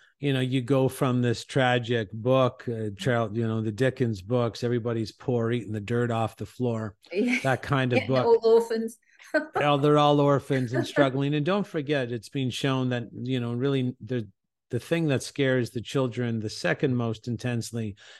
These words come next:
Speaker 1: is orphan themes. And this is all
Speaker 2: Ah.
Speaker 1: that's riddled throughout
Speaker 2: Mm.
Speaker 1: major media.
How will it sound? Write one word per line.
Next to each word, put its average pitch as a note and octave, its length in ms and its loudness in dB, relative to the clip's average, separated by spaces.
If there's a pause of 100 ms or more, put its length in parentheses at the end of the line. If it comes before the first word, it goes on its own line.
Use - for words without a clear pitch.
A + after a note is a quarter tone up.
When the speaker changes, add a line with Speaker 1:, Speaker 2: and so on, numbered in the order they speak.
Speaker 1:
is A#2+ 160 -4
orphan C#3+ 600 2
themes. A#2 520 -4
And A2+ 240 -8
this B2 200 -6
is G#2 100 -6
all A#2 440 0
Speaker 2:
Ah. - 20 0
Speaker 1:
that's G#2+ 340 -4
riddled A2+ 400 -2
throughout A2 520 -4
Speaker 2:
Mm. F#2+ 40 -18 (400)
Speaker 1:
major B2+ 420 -2
media. B2+ 640 0